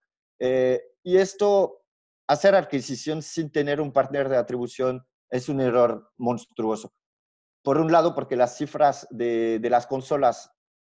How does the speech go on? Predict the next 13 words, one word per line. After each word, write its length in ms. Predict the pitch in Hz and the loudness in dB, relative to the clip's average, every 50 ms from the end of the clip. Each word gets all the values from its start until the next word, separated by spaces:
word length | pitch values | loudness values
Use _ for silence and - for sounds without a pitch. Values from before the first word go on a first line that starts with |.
| _ _ | _ _
son 800 | _ - - - 131 131 127 123 123 110 85 - - 92 92 - _ _ _ _ _ _ _ _ _ _ _ - | _ -14 -4 0 0 0 0 0 -4 -6 -8 -12 -16 -18 -18 -20 _ _ _ _ _ _ _ _ _ _ _ -6
bastante 520 | 104 117 120 - - 147 139 131 - 143 131 | 0 0 0 0 2 0 0 2 0 0 0
malas 480 | 135 139 135 127 120 117 - - - - | 2 0 2 2 0 0 0 -4 -12 -10
en 180 | 123 120 117 117 | -10 -8 -2 -2
términos 460 | 131 120 123 135 135 139 139 127 120 | -2 -2 -2 -4 -6 -6 -6 -6 -6
de 120 | 120 110 | -6 -6
precisión, 760 | - - 127 120 - 131 120 - - 139 143 135 131 123 110 _ _ _ _ _ - | -4 -4 -6 -6 -6 -12 -14 -12 -6 -4 -2 -2 -2 -6 -8 _ _ _ _ _ -4
de, 380 | 120 117 117 110 107 107 107 | -2 0 0 2 0 0 -2
de 160 | 107 113 110 | -2 -4 -4
profundidad, 920 | 107 - 147 156 156 151 - 156 147 135 135 139 135 135 139 139 131 127 120 | -4 0 2 2 2 2 0 -4 -4 -2 -2 -2 -2 2 4 4 4 4 2
digamos, 440 | 117 117 120 120 120 123 123 113 107 | 0 0 0 0 2 0 -2 -6 -2
de 160 | 117 113 113 | -2 -2 2
datos, 460 | 120 131 131 - 190 220 220 - | 2 0 0 0 -2 -4 -4 -6